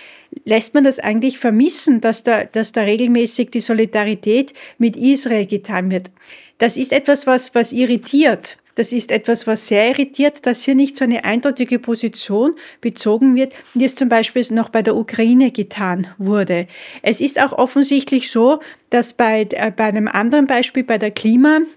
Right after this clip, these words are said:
bei, bei, bei der Klimabewegung, sehr wohl sich Stimmen melden, äh, aus, aus dem Kunst- und Kulturbereich, die aber dafür auch nicht einmal mehr anerkannt werden, sondern wo man sagt, dass, dass aufgrund der Gesamtverfasstheit der Klimabewegung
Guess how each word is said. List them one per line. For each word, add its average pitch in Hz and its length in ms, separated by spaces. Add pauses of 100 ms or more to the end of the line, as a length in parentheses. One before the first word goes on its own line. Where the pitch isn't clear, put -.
bei, 214 360
bei, 196 360
bei 208 120
der 208 120
Klimabewegung, 269 840 (240)
sehr 226 300
wohl 247 200
sich 311 300
Stimmen 240 580 (460)
melden, 233 540 (840)
äh, 233 280
aus, 220 200
aus 247 160
dem 269 160
Kunst- 302 320
und 269 60
Kulturbereich, 269 840 (280)
die 277 240
aber 269 180
dafür 269 540 (220)
auch 240 180
nicht 302 400
einmal 233 400
mehr 240 300
anerkannt 269 640
werden, 240 360
sondern 247 380
wo 247 60
man 247 160
sagt, 233 360 (300)
dass, - 320
dass 220 280
aufgrund 247 460
der 233 80
Gesamtverfasstheit 240 1400
der 220 100
Klimabewegung 247 720